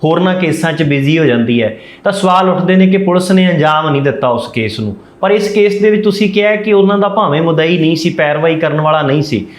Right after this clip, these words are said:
ਪਰ ਸਾਨੂੰ ਇਨਫੋਰਮੇਸ਼ਨ ਮਿਲੀ ਤੇ ਉਸ ਦੀ ਤਹਿਕੀਕ-, ਅ, ਤਹਿਕੀਕਾਤ ਕੀਤੀ, ਉਸ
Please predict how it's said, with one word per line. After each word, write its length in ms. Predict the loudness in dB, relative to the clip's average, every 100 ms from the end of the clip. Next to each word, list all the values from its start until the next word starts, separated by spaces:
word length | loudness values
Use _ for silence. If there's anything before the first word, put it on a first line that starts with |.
| -8
ਪਰ 100 | -4
ਸਾਨੂੰ 380 | -2 0 2 2
ਇਨਫੋਰਮੇਸ਼ਨ 520 | 2 2 2 2 2
ਮਿਲੀ 320 | 2 2 2
ਤੇ 80 | 0
ਉਸ 100 | -2
ਦੀ 400 | 0 2 2 0 -6 -12 -4
ਤਹਿਕੀਕ-, 560 | -2 -2 -6 -6 -2
ਅ, 300 | -2 0 0 0
ਤਹਿਕੀਕਾਤ 580 | -2 -2 0 -2 -2
ਕੀਤੀ, 440 | -4 -2 -2 -4 -6 -12 -6
ਉਸ 120 | -4